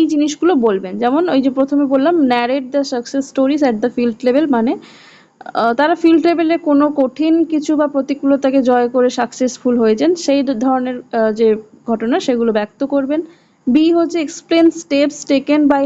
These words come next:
her during home visit to boost up breastfeeding, মানে তিনি যে হোম ভিজিট করছেন, হোম ভিজিট করে করে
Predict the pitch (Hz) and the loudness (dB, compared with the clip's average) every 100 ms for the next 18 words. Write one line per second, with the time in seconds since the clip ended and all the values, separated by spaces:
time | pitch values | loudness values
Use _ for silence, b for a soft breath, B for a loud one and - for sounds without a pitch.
0 | 262 269 240 262 262 269 254 233 226 240 | -2 -4 -2 -2 0 0 0 0 2 0
1 | 226 269 262 214 226 220 - 302 247 220 | 0 0 -2 -2 -4 -4 -2 -2 -2 -4
2 | 220 - 185 165 160 - b b b b | -6 -6 -10 -10 -12 -16 b b b b
3 | _ - 226 269 311 285 277 285 302 269 | _ -4 0 2 2 2 2 2 0 2
4 | 262 294 302 320 - 294 277 - 330 440 | 0 0 0 -2 0 -2 -2 -2 0 -2
5 | - b b b - 262 269 302 302 339 | -8 b b b -2 2 4 4 2 0
6 | - 320 320 320 311 311 | 0 0 2 2 0 2